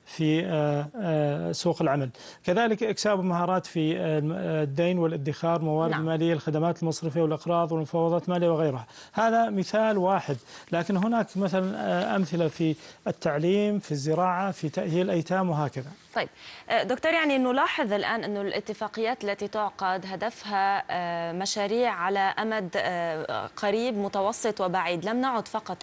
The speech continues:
Speaker 2: نتحدث عن مساعدات آنية من مركز الملك سلمان كمثلا مساعدات غذائية فقط أو طبية. آه، هل يعني الآن فعلا في انتقال لمرحلة أخرى من المشاريع في اليمن تهدف إلى، آه، تنمية على مدى أكبر؟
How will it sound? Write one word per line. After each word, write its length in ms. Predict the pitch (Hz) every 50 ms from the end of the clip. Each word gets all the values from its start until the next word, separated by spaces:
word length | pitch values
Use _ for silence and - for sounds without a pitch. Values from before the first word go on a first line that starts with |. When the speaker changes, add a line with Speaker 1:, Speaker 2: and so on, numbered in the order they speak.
| -
Speaker 2:
نتحدث 640 | 175 175 185 - - 208 190 160 190 190 196 190 -
عن 200 | 156 180 180 175
مساعدات 560 | 170 170 - 185 160 170 180 180 196 196 196
آنية 520 | - - 196 196 196 208 214 202 165 165 151
من 180 | 156 160 160
مركز 360 | 165 175 - - 180 160 143 165
الملك 280 | 170 170 170 165 -
سلمان 440 | - - 175 170 175 180 185 185 185 - - - - - - - -
كمثلا 500 | - 202 190 202 214 208 - 208 196 185
مساعدات 640 | 180 180 180 180 - 190 170 180 175 190 190 - 190
غذائية 300 | 180 175 180 - 190 185
فقط 400 | 175 - 190 - - 185 180 -
أو 100 | 147 170
طبية. 540 | - - 170 143 - 175 180 143 156 143 - - - - - - - - - - -
آه، 220 | - 202 202 202
هل 460 | 208 220 262 302 320 311 302 285 269 -
يعني 400 | - 226 226 214 214 214 202 -
الآن 460 | 202 208 - - 214 226 226 220 214 196
فعلا 440 | - - 240 208 214 208 190 185
في 200 | 175 - 220 -
انتقال 560 | 208 214 202 - 208 - - 214 214 214 214 196
لمرحلة 520 | 185 196 208 214 - - 190 190 185 - -
أخرى 300 | 226 - - - 208 196
من 160 | 190 185 185
المشاريع 520 | 180 180 180 180 - - 196 190 202 202 170
في 120 | - -
اليمن 420 | 185 180 185 196 196 190 170 165 - - - - - - -
تهدف 420 | 220 233 226 180 220 220 - -
إلى، 460 | - 180 190 190 185 185 185 190 - -
آه، 200 | - 175 170 175
تنمية 460 | - 220 226 240 247 240 226 214 208
على 240 | 185 165 175 175 180
مدى 200 | 180 190 170 185
أكبر؟ 480 | - - - - 196 185 208 226 277